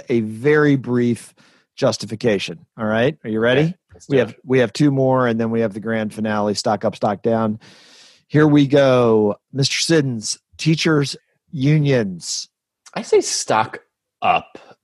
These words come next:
Speaker 2: I think by and large, uh, communities are still pro-teacher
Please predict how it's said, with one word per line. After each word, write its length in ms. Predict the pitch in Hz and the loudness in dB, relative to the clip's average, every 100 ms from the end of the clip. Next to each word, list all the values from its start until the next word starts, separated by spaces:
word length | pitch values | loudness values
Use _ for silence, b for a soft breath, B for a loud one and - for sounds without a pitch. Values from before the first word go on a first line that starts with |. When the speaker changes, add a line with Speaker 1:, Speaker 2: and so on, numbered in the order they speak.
| _ _ _ | _ _ _
Speaker 2:
I 80 | 107 | -4
think 360 | 107 285 214 - | -2 -4 -4 0
by 220 | 110 107 | 2 4
and 160 | 104 92 | 2 0
large, 600 | 90 90 87 80 - - b b b - | -2 -2 -4 -6 -12 -16 b b b -6
uh, 340 | 95 85 87 - | -2 -2 -4 -8
communities 380 | - 107 98 87 | -6 -4 -2 -2
are 100 | 87 | -4
still 320 | - - 92 | -4 0 0
pro-teacher 1120 | - - 107 101 95 90 - 98 - 92 87 | -2 0 4 4 2 -2 -4 -4 0 -2 -2